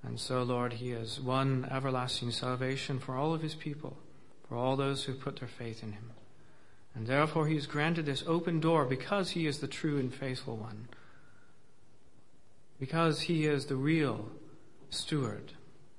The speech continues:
the true Hilkiah. Therefore we have this open door that no one can shut.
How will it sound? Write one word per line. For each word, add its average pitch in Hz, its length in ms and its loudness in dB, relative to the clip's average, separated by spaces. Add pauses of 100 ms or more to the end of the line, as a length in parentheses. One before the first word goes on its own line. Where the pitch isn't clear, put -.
the - 60 -8
true 160 340 2
Hilkiah. 131 640 0 (1400)
Therefore 143 420 2
we 139 140 4
have 131 220 2
this 127 260 0
open 139 360 0
door 107 360 -4 (640)
that 135 160 -4
no 139 240 6
one 127 200 2
can 120 200 -4
shut. - 380 -6